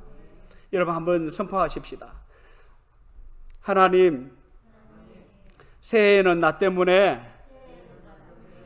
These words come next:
주님, 주변이 복을 받을 줄 믿습니다. 하나님, 새해에는 나 때문에", 아닙니다. 한 번 더.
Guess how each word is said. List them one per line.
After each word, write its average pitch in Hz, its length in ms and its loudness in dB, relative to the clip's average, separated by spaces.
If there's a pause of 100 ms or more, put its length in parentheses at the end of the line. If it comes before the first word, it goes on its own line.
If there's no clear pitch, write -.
(160)
주님, 202 500 -2
주변이 202 440 -2
복을 190 400 0
받을 185 260 -4
줄 180 140 -6
믿습니다. 165 880 -2 (2250)
하나님, 190 760 2 (960)
새해에는 208 540 0
나 175 180 2
때문에", 196 680 0 (1700)
아닙니다. 147 520 -8 (140)
한 151 160 -12
번 151 100 -12
더. 151 340 -4